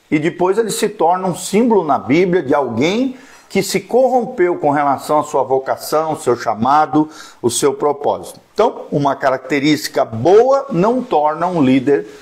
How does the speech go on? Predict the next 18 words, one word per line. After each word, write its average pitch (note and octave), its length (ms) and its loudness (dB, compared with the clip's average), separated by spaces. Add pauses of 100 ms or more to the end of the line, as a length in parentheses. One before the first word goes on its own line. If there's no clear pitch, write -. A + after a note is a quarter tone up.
(220)
bom. A#2 580 0 (220)
Por B2 140 0
mais D#3+ 240 -2
que E3 80 -4
você D#3+ 260 0
tenha E3 300 -2
características F#3+ 760 -2
boas, D#3+ 360 0 (440)
isso F#3+ 300 0
não F#3+ 120 0
te F3+ 160 0
faz D3+ 560 0
um D#3 240 2
líder C#3 360 4
bom, C3 320 0
uma C#3 180 0
pessoa C3+ 540 0
boa. A#2 320 0